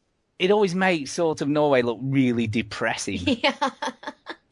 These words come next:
Speaker 2: If, if you just, if you just, like, Google images of Norway, though, you'll find things that'll look way less, like the Western Fjords on a spring day, and then you're like, "There's no way that place is depressing."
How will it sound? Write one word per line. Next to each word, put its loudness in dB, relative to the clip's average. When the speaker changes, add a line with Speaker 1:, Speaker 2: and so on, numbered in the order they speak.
Speaker 2:
If, -12
if -10
you -6
just, -6
if -8
you -4
just, -4
like, -2
Google 0
images 0
of -2
Norway, 2
though, 2
you'll -2
find -2
things -6
that'll -4
look -8
way -4
less, -6
like 0
the 2
Western -2
Fjords 2
on -4
a -6
spring -4
day, 0
and -10
then -14
you're -6
like, -10
"There's -2
no -8
way -6
that -8
place -12
is -20
depressing." -10